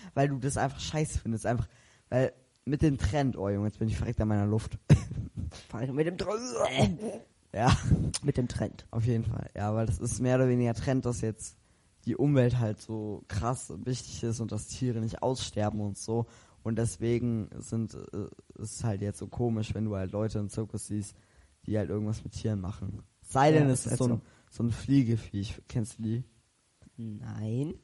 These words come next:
Speaker 1: Ja, also so ein, so
Speaker 2: Es
Speaker 1: ein
Speaker 2: sei denn, es ist ein Eisbär.
Speaker 1: <laughs> Nein, diese, ich weiß nicht, nicht Opossums, aber so
Speaker 2: Vogel.
Speaker 1: kleine
Speaker 2: Man nennt's Vogel.
Speaker 1: Nee.
Speaker 2: Nein,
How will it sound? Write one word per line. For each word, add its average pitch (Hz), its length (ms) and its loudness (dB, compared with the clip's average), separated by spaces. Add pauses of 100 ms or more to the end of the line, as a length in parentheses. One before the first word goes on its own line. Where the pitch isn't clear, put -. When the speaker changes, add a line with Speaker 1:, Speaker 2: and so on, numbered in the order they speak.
Speaker 1:
Ja, 104 120 -2
also 104 300 -2
so 110 140 -2
ein, 104 220 0
so - 120 -6
Speaker 2:
Es 131 100 6
Speaker 1:
ein 104 40 2
Speaker 2:
sei 156 140 10
denn, 147 60 4
es 135 60 0
ist - 60 -6
ein 123 120 4
Eisbär. 117 480 2
Speaker 1:
<laughs> - 960 6 (460)
Nein, 113 260 0
diese, 110 420 0 (420)
ich - 60 -8
weiß 135 160 2
nicht, - 140 -4 (260)
nicht 147 280 0
Opossums, 123 600 -2
aber 110 280 -2 (240)
so 120 180 -4
Speaker 2:
Vogel. - 140 -12
Speaker 1:
kleine 120 760 4
Speaker 2:
Man 135 100 2
nennt's 127 200 2
Vogel. - 320 -6 (720)
Speaker 1:
Nee. 123 460 2 (720)
Speaker 2:
Nein, 110 240 0